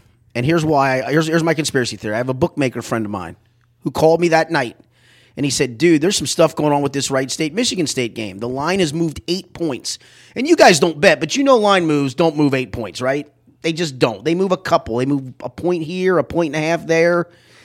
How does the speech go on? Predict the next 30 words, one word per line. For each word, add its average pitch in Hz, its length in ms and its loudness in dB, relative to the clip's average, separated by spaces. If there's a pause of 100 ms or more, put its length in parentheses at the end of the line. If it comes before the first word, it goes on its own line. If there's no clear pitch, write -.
He 160 120 -2
said, 151 260 2
"Something 185 500 0
weird's 196 320 -2
going 190 280 0
on 175 160 2
with 165 120 0
this 156 180 -2
game." 135 240 -2
And 139 100 0
this 185 120 0
guy 254 220 8
actually, 254 360 2 (460)
he 226 140 0
had 226 120 0
told 233 220 6
me 226 100 0
seven - 720 2
or 262 100 6
eight 254 100 2
years 240 160 0
prior 240 320 6
to 175 60 2
that, 160 400 2 (320)
the 151 120 2
Arizona 180 340 6
State 214 260 4
point 147 220 -2
shaving 117 260 -2
scandal. - 400 -8